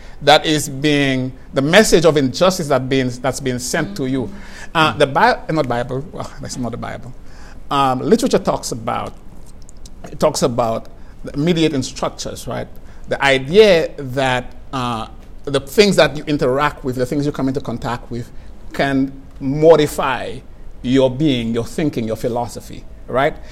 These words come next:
So when, if you in, if you're in a place where a lot of that is being said, you, you become more and more like it if you don't stand up in protest to it.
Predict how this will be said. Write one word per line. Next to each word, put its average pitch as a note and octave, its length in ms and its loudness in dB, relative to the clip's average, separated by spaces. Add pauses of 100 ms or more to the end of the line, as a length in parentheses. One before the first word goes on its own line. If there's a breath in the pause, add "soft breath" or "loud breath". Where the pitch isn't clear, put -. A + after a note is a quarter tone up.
(120)
So - 200 4
when, E3 360 4
if C#4 120 4
you D#4 200 2
in, G3+ 340 4
if A3+ 140 2
you're C4 160 4
in A3+ 80 4
a G#3 60 6
place F#3 300 0
where D#3 260 2
a D3 120 2
lot E3+ 160 6
of F3+ 140 4
that D#3+ 160 4
is D3 160 -2
being C3+ 280 -4
said, C3+ 460 -2 (280 loud breath)
you, D#3+ 280 0
you E3+ 140 0
become F3 360 0
more D#3 220 0
and D3+ 80 -2
more C#3+ 140 2
like B2+ 340 0
it B2 140 -4 (280)
if F#3+ 240 2
you F#3 440 0
don't C#3+ 260 0
stand D3+ 340 -4
up B2+ 120 0 (340)
in B2+ 380 -2
protest - 580 -2 (140)
to G#2+ 120 -8
it. - 80 -14